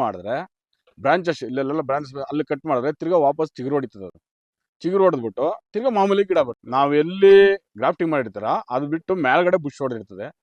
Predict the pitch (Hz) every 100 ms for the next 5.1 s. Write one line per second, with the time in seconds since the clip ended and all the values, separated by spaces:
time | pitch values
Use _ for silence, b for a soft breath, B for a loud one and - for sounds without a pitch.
0 | _ _ 120 151 - 175 165 165 117 143
1 | 160 139 156 180 285 _ _ 131 185 147
2 | 170 175 - 190 180 135 - 131 127 113
3 | 98 - 147 160 - 139 170 170 165 165
4 | 147 156 147 143 139 120 107 120 135 139